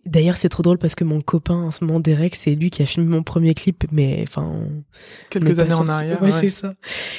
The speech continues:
Speaker 1: Et... Euh,
Speaker 2: Donc là, t'as fait ton premier son,
Speaker 1: j'ai fait mon
Speaker 2: qui
Speaker 1: premier
Speaker 2: s'appelait comment ?
Speaker 1: clip, euh, Surreal.
Speaker 2: Ok.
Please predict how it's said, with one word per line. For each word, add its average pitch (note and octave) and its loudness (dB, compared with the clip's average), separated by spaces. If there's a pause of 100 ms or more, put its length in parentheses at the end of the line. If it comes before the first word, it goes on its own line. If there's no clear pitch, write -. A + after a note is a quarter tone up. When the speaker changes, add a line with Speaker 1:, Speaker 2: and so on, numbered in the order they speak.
(200)
Speaker 1:
Et... D#3 2
Euh, D3 -2 (440)
Speaker 2:
Donc F3 0
là, A#3+ 2
t'as G3+ 0
fait G3 -2
ton F#3 -2
premier G3+ 0
son, - -4
Speaker 1:
j'ai D#3+ 0
fait F#3 0
mon F#3 2
Speaker 2:
qui - -6
Speaker 1:
premier G#3+ 4
Speaker 2:
s'appelait F#3+ 4
comment ? G3 2
Speaker 1:
clip, F3+ -2 (100)
euh, D#3 2 (260)
Surreal. D#3 -2 (200)
Speaker 2:
Ok. F3 -8